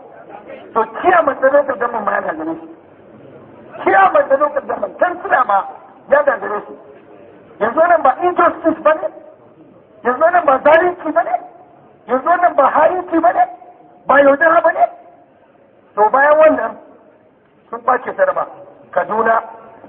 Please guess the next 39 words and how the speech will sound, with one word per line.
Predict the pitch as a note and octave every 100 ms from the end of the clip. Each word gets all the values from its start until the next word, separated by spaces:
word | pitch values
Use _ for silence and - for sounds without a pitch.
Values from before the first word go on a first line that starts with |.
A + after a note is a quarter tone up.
| - -
tun | B3 C#4+
da | C#4
Allah | - A#3+ A#3+ G#3
ya | G#3
yi | G#3
Kaduna, | G3 F#3 E3 E3 D#3+ - - - - - - - -
a | - A3 -
ko-, | - C#4+ C#4+
gwamna | A#3+ D4 D4 C4 -
ko | - D4+
aljani | C4 B3 - - A3 A3 G#3+ -
kafiri | - C4+ - A3 A3
ba | F#3
taɓa | B3 G#3+
kawo | G#3 G3
a | E3+
Kaduna | D#3 D3 D#3
ba. | D#4 C#4 - - F4+ G4 F4
A | D#4+
yi | B3
gwamna | D#4 D#4 D#4 C#4+ A3
aljani | A3 - B3+ C4 - -
ba | G#3+
taɓa | F#3+ G#3
yi | F#3+
ba. | D#3 - - - _ - _ -
Saboda | B3 B3 G3+
su | - B3
kansu | - C#4+ -
ko | - C5 - - - -
ba | C4 C#4 -
su | B3+
tunanin | A#3 G3+ F#3 F#3+ A3
cewa | G#3+ A3+ G#3 G3
za | - -
su | -
iya | G3
rike | - -
Kaduna. | - C#4+ -